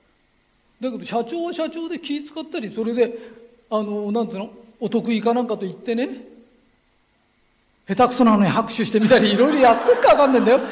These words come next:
仕事取ってくれって、それはそれで大変なんだよね。そうすると、「社長、感謝してます、ありがとうございます」とかって言うと気分いいんだよね。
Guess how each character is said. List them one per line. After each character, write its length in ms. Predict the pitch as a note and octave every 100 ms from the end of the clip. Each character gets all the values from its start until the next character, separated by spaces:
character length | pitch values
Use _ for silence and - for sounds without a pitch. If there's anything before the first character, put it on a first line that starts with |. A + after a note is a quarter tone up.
| -
仕 220 | - G#3+ G#3+
事 280 | D#4 D#4
取 120 | G4 F#4
っ 40 | -
て 80 |
く 80 | G4
れ 80 | A4
っ 40 |
て、 60 | G3+
そ 140 | G3+
れ 60 | C4+
は 60 | C4+
そ 120 | F#4
れ 100 | C#4+
で 100 | C4
大 220 | G3+ A3+
変 160 | A#3+ B3+
な 120 | C#4+
ん 60 |
だ 100 | G#4+
よ 80 | C#4+
ね。 160 | C4 C#4 - - _ _ _ _ _ _ _ _ _ _ _ _
そ 160 | - D4
う 40 |
す 60 | C#4+
る 60 |
と、 320 | C4 - - - _ _ _ _ _ _ _ _ _ -
「社 160 | F#3
長、 460 | F#3+ E3+ D3+ E3 -
感 180 | - A3
謝 120 | A3+
し 80 | A#3
て 100 | B3
ま 140 | C4+ D4+
す、 120 | A#3+
あ 60 |
り 100 | A3
が 100 | C4
と 100 | C#4
う 40 | C4
ご 80 | B3+
ざ 100 | C4+
い 80 |
ま 160 | C#4 E4
す」 120 | -
と 100 | C4
か 80 | G3+
っ 40 |
て 140 | - G#3+
言 120 | D4+
う 80 | -
と 100 | D4+
気 200 | - A#4+
分 220 | C5 F#4
い 40 |
い 20 | C#4+
ん 80 |
だ 100 | A#3
よ 80 | F#3+
ね。 320 | A#3 - -